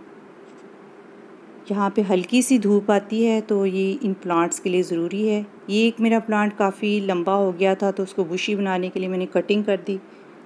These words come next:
ये स्नेक प्लांट है तो ये भी धूप में अच्छा रहता है और जेड को मैंने धूप में रखा है।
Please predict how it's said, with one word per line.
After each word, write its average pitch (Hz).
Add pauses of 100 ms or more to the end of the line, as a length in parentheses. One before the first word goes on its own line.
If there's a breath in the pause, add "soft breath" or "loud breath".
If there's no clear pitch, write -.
(960)
ये 196
स्नेक 208
प्लांट 220
है 202 (760)
तो 190
ये 196
भी 214
धूप 220
में 220
अच्छा 214
रहता 202
है 190
और 170
जेड 190
को 226
मैंने 214
धूप 190
में 196
रखा 190
है। 180